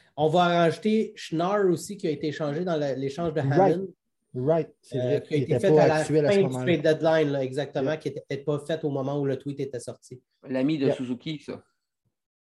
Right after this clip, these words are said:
Speaker 1: Oui, un bon ami qui ont joué ensemble.
Speaker 2: Nice.
Speaker 1: Puis que
Speaker 2: So, ça, c'est un wrap-up de la grosse jour-, de la, ben, pas la journée parce que, euh,
Speaker 1: Ah,
Speaker 2: Hughes
Speaker 1: ouais.
Speaker 2: avait commencé,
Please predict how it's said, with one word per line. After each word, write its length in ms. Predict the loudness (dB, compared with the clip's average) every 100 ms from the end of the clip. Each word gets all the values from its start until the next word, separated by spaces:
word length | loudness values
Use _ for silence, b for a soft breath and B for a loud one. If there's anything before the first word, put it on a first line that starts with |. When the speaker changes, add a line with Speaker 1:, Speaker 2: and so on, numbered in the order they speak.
| _
Speaker 1:
Oui, 220 | 0 2
un 80 | 2
bon 160 | 0 0
ami 220 | 0 -2
qui 100 | -4
ont 60 |
joué 100 | -4
ensemble. 340 | -6 -8 -12 -14 b b b -6
Speaker 2:
Nice. 600 | -4 -2 -4 -8 -16 -20 _ _ -20 _ _
Speaker 1:
Puis 140 | -10 -2
que 120 | 4
Speaker 2:
So, 140 | 6
ça, 160 | 6 4
c'est 140 | 4
un 80 | 4
wrap-up 420 | 6 4 4 0 2
de 60 | 2
la 220 | 2 2
grosse 240 | 4 2
jour-, 240 | 2 0 -2
de 60 |
la, 40 | -4
ben, 240 | -6 -8 -10 _ -20 -6
pas 120 | -2
la 120 | 0
journée 280 | 0 -2 -4
parce 180 | -6 -4
que, 80 |
euh, 580 | -4 -2 -4 -6 -10 -14 -10 -6
Speaker 1:
Ah, 160 | 0 2
Speaker 2:
Hughes 80 | 4
Speaker 1:
ouais. 80 |
Speaker 2:
avait 160 | 4 2
commencé, 420 | 2 0 0 -4